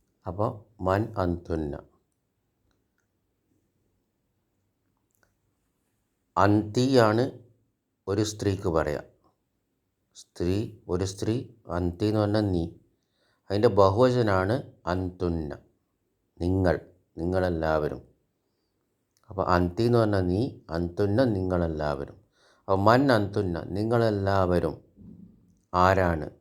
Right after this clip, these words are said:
യാ അഖവാ-, യാ അഖവാത്തു, അല്ലയോ സഹോദരിമാരെ. അഹുൻ സഹോദരൻ, ഇഖ്വത്തുൻ അല്ലെങ്കിൽ ഇഖ്വാനുൻ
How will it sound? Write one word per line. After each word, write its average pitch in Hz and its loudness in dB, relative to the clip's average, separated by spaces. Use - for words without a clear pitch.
യാ 104 4
അഖവാ-, 85 0
യാ 98 4
അഖവാത്തു, 78 -6
അല്ലയോ 82 -2
സഹോദരിമാരെ. 78 -6
അഹുൻ 110 2
സഹോദരൻ, 90 0
ഇഖ്വത്തുൻ 123 4
അല്ലെങ്കിൽ 104 -2
ഇഖ്വാനുൻ 107 2